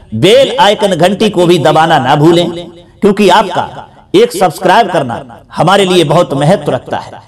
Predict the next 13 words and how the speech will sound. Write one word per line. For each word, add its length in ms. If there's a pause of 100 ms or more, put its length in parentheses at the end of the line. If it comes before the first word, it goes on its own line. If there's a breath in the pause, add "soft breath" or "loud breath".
(500)
तो 100
चलिए 320
दर्शक 320
बंधु, 600 (440 loud breath)
अब 140
इधर 260
उधर 240
की 160
अधिक 260
बातें 320
न 80
बनाते 380
हुए 240